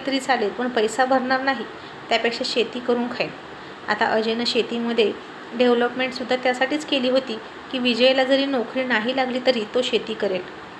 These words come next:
अजयला तर काय सर्व्हिस होतीच की, आणि पैसे भरून नोकरी करण्यास विजयने नकार दिला आणि अजयचा सुद्धा नाईलाज झाला. पण त्याचं लग्न झालंच पाहिजे ना, वडिलकीच्या नात्याने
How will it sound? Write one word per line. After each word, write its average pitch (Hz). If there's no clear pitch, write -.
अजयला 226
तर 233
काय 240
सर्व्हिस 233
होतीच 302
की, 285
आणि 277
पैसे 269
भरून 277
नोकरी 254
करण्यास 240
विजयने 247
नकार 233
दिला 220
आणि 226
अजयचा 220
सुद्धा 226
नाईलाज 214
झाला. 214
पण 294
त्याचं 269
लग्न 269
झालंच 240
पाहिजे 254
ना, 277
वडिलकीच्या 247
नात्याने 233